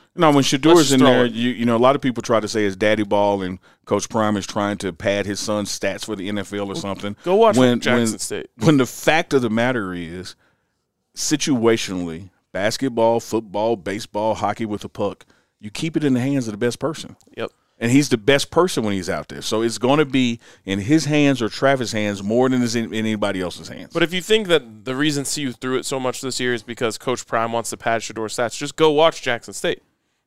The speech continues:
Speaker 2: They were incredibly balanced. Uh, you know, e-,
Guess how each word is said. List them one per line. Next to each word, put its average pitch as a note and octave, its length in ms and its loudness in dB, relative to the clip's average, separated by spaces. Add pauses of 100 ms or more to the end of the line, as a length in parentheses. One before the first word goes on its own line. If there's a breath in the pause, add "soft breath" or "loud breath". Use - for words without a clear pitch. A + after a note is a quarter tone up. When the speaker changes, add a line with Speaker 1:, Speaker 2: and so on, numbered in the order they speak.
(100)
Speaker 2:
They D#3 100 0
were D3 160 4
incredibly D3+ 480 2
balanced. G2 600 -6 (320 soft breath)
Uh, A#2+ 300 2
you B2+ 100 -6
know, A2+ 240 -4
e-, - 80 -20